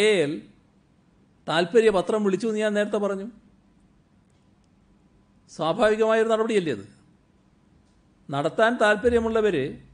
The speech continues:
ആവശ്യമായ അംഗീകാരങ്ങൾ നേടിയാൽ അത് നടത്താൻ അനുവദിക്കുക എന്നുള്ളതല്ലേ ഒരു നിക്ഷേപ സൗഹൃദ സംസ്ഥാനം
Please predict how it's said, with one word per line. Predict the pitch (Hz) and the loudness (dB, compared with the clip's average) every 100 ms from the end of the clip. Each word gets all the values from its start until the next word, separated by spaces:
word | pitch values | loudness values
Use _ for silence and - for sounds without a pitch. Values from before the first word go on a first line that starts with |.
| _ _ _ _ _ _ _ _ - | _ _ _ _ _ _ _ _ -8
ആവശ്യമായ | 139 180 208 220 214 208 208 202 208 - - | -2 -2 0 0 2 2 2 2 -2 -10 -10
അംഗീകാരങ്ങൾ | 147 165 214 214 214 208 208 | -6 -4 0 4 4 4 -2
നേടിയാൽ | 190 180 165 135 151 - - _ _ _ _ _ _ _ _ _ _ _ - | 0 2 2 0 -4 -12 -20 _ _ _ _ _ _ _ _ _ _ _ -8
അത് | 294 | -2
നടത്താൻ | 214 190 185 247 | -2 0 2 2
അനുവദിക്കുക | 233 208 226 170 165 101 90 - _ _ _ _ _ _ _ - | 4 4 2 0 -4 -4 -8 -20 _ _ _ _ _ _ _ -6
എന്നുള്ളതല്ലേ | 160 220 226 220 190 | -4 0 2 2 2
ഒരു | 175 | 0
നിക്ഷേപ | 170 - 214 208 220 | -2 -2 -2 0 0
സൗഹൃദ | 214 202 185 202 196 202 202 - - _ _ _ _ _ _ - | 0 -2 -2 0 0 0 -4 -14 -20 _ _ _ _ _ _ -6
സംസ്ഥാനം | 175 170 214 208 208 | -6 -2 0 0 0